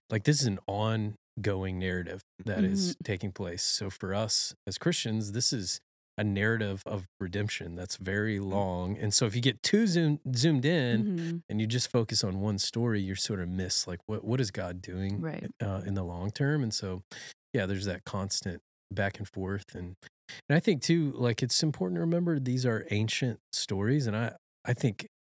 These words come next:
Speaker 1: you know, if I would've, could go back and sort of talk to younger me a little more, is just to understand, like, uh, part of the violence, part of the, uh, the, the stories that are in there are coming out of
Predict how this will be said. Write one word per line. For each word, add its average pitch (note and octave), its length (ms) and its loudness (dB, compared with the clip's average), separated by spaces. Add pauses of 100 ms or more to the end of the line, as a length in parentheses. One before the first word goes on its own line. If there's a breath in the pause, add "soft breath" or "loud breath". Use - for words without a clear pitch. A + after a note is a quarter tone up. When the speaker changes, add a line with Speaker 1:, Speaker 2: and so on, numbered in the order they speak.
(420)
Speaker 1:
you A#2 120 2
know, G#2 140 2
if F#2+ 120 -6
I A#2+ 200 4
would've, G#2+ 500 -2 (220)
could A2+ 160 4
go A2+ 180 2
back G#2+ 320 0
and G2+ 140 -2
sort G2+ 240 -4
of F2+ 160 -6 (280)
talk G#2 220 -2
to - 140 -4
younger G2+ 480 0
me G2 180 2
a G2+ 80 0
little G2 220 0
more, G2 280 -2
is G2 160 -4
just - 260 -4
to G#2 140 0
understand, F#2 540 -6
like, F2+ 240 -6 (560)
uh, F#2+ 280 -8 (100)
part G#2 180 2
of G#2+ 60 2
the G2 80 -2
violence, A#2+ 520 0
part F2+ 240 -8
of F2 80 -6
the, F2 240 -8 (520)
uh, F#2 100 -6
the, F2+ 400 -6 (160)
the F#2 380 -4
stories A#2 800 2
that G2+ 240 0
are F#2 100 -2
in B2 300 2
there F2+ 400 -2
are E2+ 180 -4
coming A2+ 380 0
out F#2+ 180 -4
of F2+ 260 -8